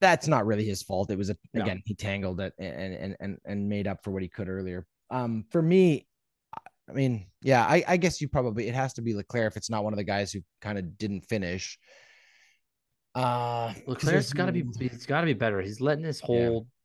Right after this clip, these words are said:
Speaker 2: his whole season has pretty much gone down, down the tube, but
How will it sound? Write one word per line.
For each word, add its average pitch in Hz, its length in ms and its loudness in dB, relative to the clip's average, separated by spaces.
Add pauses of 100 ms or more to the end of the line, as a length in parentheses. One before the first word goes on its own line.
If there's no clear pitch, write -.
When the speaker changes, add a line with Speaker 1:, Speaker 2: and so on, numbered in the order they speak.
Speaker 2:
his 123 200 -8
whole 131 420 4
season 120 480 -2
has 95 160 -4
pretty 113 200 -4
much 113 200 -2
gone 104 240 -6
down, 104 320 -8 (840)
down 107 260 2
the 101 80 -6
tube, 123 400 0
but 113 200 0